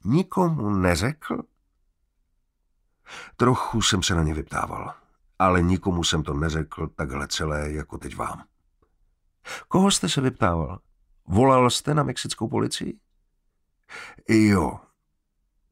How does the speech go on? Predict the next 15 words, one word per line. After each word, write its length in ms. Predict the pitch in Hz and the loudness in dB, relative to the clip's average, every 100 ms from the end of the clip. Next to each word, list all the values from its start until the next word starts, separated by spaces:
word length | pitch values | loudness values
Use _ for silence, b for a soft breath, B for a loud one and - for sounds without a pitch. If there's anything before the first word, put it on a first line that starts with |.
| _ | _
Poslali 400 | 120 117 123 101 | 0 4 4 4
totiž 340 | 92 87 92 107 | 4 0 2 2
na 100 | 101 | 4
konzulát 460 | 107 90 95 87 | 4 4 6 4
dopis 360 | 73 92 92 - | 2 0 0 -2
ohledně 380 | 95 87 87 87 | 0 0 0 0
toho 220 | 90 82 | 0 0
zavražděného. 840 | 80 73 71 - 62 60 62 - - _ _ _ B B B | -2 -2 -6 -10 -10 -10 -12 -14 -18 _ _ _ B B B
Díky 280 | - 113 131 | -4 -2 0
tomu 280 | 127 135 127 | 4 4 4
jsem 200 | - 104 | 4 4
si 160 | - 92 | 2 0
to 160 | 104 | -2
poskládal 640 | 87 87 - 87 82 80 80 | -2 -4 -2 -2 -2 0 0
dohromady. 640 | 76 65 65 - - - | -2 -4 -8 -10 -12 -16